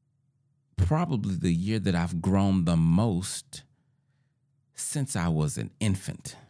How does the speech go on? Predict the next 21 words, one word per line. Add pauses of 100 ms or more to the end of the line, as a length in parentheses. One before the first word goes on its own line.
(840)
You
know,
when
you're
an
infant,
like,
you
grow
like
wildfire, (640)
uh,
those
first
few
weeks,
days,
months,
whatever. (340)
But
man,